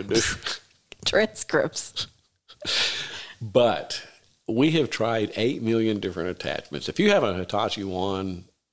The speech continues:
Speaker 1: and you go on to Amazon or something, which you should never do, you should always go to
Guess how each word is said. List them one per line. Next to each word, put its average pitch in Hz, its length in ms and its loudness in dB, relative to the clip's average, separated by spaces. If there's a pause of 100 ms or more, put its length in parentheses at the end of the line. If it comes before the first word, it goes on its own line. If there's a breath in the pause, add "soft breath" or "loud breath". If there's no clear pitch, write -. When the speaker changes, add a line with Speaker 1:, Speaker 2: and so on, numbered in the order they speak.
(180)
Speaker 1:
and 95 360 0
you 104 120 2
go 98 200 2
on 95 120 0
to 85 100 -2
Amazon 78 380 -4
or 80 120 -4
something, 82 500 -2
which - 320 -4
you 160 80 -2
should - 220 0
never 85 200 -4
do, 113 140 -10
you 117 140 -10
should 113 180 -4
always 98 220 -2
go 69 200 0
to 62 320 -2